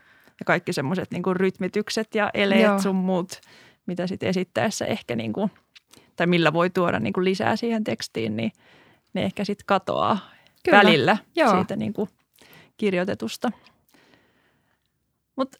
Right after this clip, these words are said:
Speaker 1: lähettäisikö me meidän vinkkien pariin?
Speaker 2: Tehdään näin.
Speaker 1: Joo.
Speaker 2: Joo.
Speaker 1: Eli me on otettu nyt ihan, oliko sulla kaikki tänä vuonna ilmestyneitä?
Speaker 2: Joo, molemmat
Speaker 1: Joo.
Speaker 2: on tänä vuonna ja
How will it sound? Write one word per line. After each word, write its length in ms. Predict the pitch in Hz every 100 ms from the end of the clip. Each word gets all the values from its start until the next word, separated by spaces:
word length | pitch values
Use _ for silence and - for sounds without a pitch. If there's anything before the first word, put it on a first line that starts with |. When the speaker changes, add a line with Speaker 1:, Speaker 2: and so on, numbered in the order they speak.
| -
Speaker 1:
lähettäisikö 580 | - 494 466 320 - 254
me 280 | 240 - - _ _ _
meidän 400 | 233 220 214 202 - _ _ -
vinkkien 600 | 247 202 - 185 139 190
pariin? 520 | - 170 175 202 208 - _ _
Speaker 2:
Tehdään 320 | 202 175 170
näin. 300 | 175 180 185 175
Speaker 1:
Joo. 300 | 214 165 180 -
Speaker 2:
Joo. 240 | 196 190 190
Speaker 1:
Eli 160 | 208 202
me 120 | 220
on 80 | 226
otettu 600 | 233 226 - 220 - - _ _ - -
nyt 200 | 226 233
ihan, 360 | 262 220 202 214 - _ _ _ -
oliko 200 | 214 -
sulla 420 | 277 254 220 180 - _ _ _ _ _ _ -
kaikki 360 | 220 208 190
tänä 340 | - 202 196 -
vuonna 240 | - -
ilmestyneitä? 580 | - - 233 - 294 311
Speaker 2:
Joo, 260 | 247 170 165 240
molemmat 380 | 247 262 226 202
Speaker 1:
Joo. 80 | 196
Speaker 2:
on 140 | 202
tänä 340 | 247 247 220 196
vuonna 420 | 185 180 180 175
ja 280 | 170 165